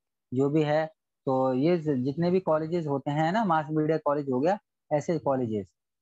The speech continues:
तो उस level पर भी आपको ये ही वाली detail provide करवानी है, इसी तरीके से आपको करनी होती हैं,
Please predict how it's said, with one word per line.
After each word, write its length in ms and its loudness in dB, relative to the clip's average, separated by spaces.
तो 40 -4
उस 320 -2
level 300 4
पर 180 0
भी 200 2
आपको 580 -2
ये 160 4
ही 240 2
वाली 360 0
detail 360 0
provide 420 -2
करवानी 460 -2
है, 200 0
इसी 180 -2
तरीके 260 -4
से 160 -2
आपको 360 2
करनी 300 0
होती 380 2
हैं, 260 -2